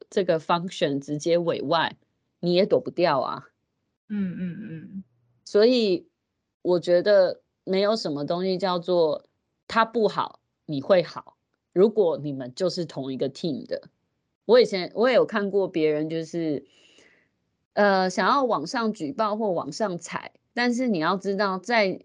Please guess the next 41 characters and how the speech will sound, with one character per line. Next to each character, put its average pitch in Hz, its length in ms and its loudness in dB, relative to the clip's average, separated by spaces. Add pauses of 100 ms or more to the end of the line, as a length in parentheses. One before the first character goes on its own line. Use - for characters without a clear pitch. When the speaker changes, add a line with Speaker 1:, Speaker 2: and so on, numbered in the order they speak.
(100)
Speaker 1:
你 175 380 0
往 165 200 2
上 214 260 -2
踩， - 400 -10 (200)
你 160 180 -2
再 214 240 4
跳 214 340 2
一 190 80 0
阶 180 280 0
的 156 80 -2
时 160 160 -2
候， 160 340 0 (640)
他 240 340 4
上 226 220 -2
面 202 180 -4
那 196 80 -6
个 180 100 -2
老 151 220 0
板 165 320 -4
看 233 340 -4
着 156 220 0
你 151 440 -8
踩 147 300 -4
着 156 160 0
自 185 160 -6
己 208 120 0
的 147 120 0
老 139 220 -2
板 135 240 -6
跳 160 240 0
上 156 240 -4
去 147 240 -6
的， - 200 -16 (1300)
Speaker 2:
嗯。 190 600 -6
Speaker 1:
他 185 400 4
会 185 140 4
怎 - 140 -6
么 - 260 -16 (260)
看 156 320 -4
你？ - 200 -20 (920)
Speaker 2:
<laughs> 311 840 -10